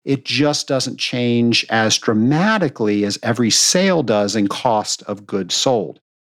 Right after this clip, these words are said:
So these are things like negotiating our insurance premiums. These are things like maybe talking to our landlord and seeing if we can get a better deal on our rent. This is seeing if we can combine a couple of services, and instead of paying for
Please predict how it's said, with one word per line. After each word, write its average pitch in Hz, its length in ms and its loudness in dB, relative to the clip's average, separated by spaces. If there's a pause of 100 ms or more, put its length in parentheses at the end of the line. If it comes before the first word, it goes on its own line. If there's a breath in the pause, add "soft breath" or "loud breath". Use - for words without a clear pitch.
(220)
So 208 380 2
these 220 500 0
are 285 120 -6
things 160 580 0
like 139 200 -2
negotiating 151 1300 2
our 127 240 2
insurance 123 800 0
premiums. 90 640 -8
These 175 240 2
are 196 80 0
things 180 320 0
like 170 140 2
maybe 170 340 2
talking 170 380 -2
to 180 80 2
our 185 120 2
landlord 185 640 0
and 110 120 -4
seeing 143 180 2
if 139 80 -2
we 151 80 2
can 151 80 2
get 151 140 2
a 143 40 0
better 151 380 2
deal 147 540 2
on 135 340 2
our 131 320 2
rent. 131 480 0 (540 loud breath)
This 147 360 0
is 185 180 0
seeing 190 360 0
if 180 140 0
we 180 80 2
can - 180 -14
combine 180 640 0
a 175 60 0
couple 190 380 -2
of 175 80 -2
services, 214 840 0
and 120 100 0
instead 170 320 0
of 156 160 -4
paying 185 380 2
for 165 320 0